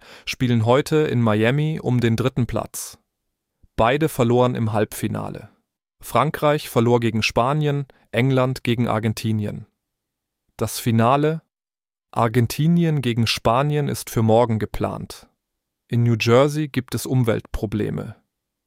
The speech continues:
Gesundheitsbehörden warnen vor schlechter Luftqualität. Der Rauch von Waldbränden in Kanada enthält gesundheitsschädlichen Feinstaub. Dieser ist besonders gefährlich für Menschen mit Atemwegs- oder Herz-Kreislauf-Erkrankungen,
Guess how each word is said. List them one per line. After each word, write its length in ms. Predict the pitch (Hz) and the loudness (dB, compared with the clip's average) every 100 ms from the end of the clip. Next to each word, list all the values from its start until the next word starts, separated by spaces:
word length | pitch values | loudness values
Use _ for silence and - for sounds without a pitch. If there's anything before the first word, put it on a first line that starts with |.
| _ _ | _ _
Gesundheitsbehörden 1160 | - 110 127 160 156 - - 131 131 131 127 117 | -4 0 0 2 0 -2 0 2 4 4 4 2
warnen 480 | 107 117 135 127 123 | 2 2 2 0 -2
vor 200 | - 107 | -2 -4
schlechter 440 | - 117 113 123 | -2 -4 -4 -2
Luftqualität. 1120 | 107 120 - - 110 107 - - - - - _ _ _ _ _ _ _ _ _ - | -2 -2 -8 -8 -6 -6 -8 -10 -12 -14 -20 _ _ _ _ _ _ _ _ _ -4
Der 160 | 107 | 0
Rauch 260 | 110 143 - | 2 2 0
von 280 | - 123 110 | 0 2 2
Waldbränden 800 | 110 143 - 127 127 131 127 | 2 0 -2 0 0 -2 -4
in 120 | 110 104 | -4 -4
Kanada 520 | - 147 143 135 127 | -2 0 0 0 0
enthält 520 | 113 - 117 120 - | -2 0 0 0 -2
gesundheitsschädlichen 1120 | 123 110 156 151 123 - - 120 - 110 110 | -4 0 -2 0 -2 -2 -2 -2 -4 -6 -6
Feinstaub. 840 | - 107 110 - 101 104 - - _ _ _ _ _ _ _ _ | 0 0 0 -4 -6 -8 -14 -18 _ _ _ _ _ _ _ _
Dieser 260 | 127 139 143 | -4 -2 -2
ist 260 | 120 - | -2 -6
besonders 480 | - 110 110 117 - | -6 0 0 0 -2
gefährlich 440 | 107 - 107 104 - | -8 -4 -4 -4 -4
für 120 | 107 | -2
Menschen 420 | 104 117 - 110 | 0 0 -2 -2
mit 240 | 104 - - | -2 -6 -8
Atemwegs- 840 | 104 123 139 120 113 117 - - | -4 -2 -2 0 0 -2 -4 -8
oder 180 | - 101 | -6 -4
Herz-Kreislauf-Erkrankungen, 1500 | 104 - - 110 123 120 107 110 - 110 110 110 104 101 101 | -4 -8 -2 -2 0 -2 -2 -4 -2 -2 -2 0 0 -2 -4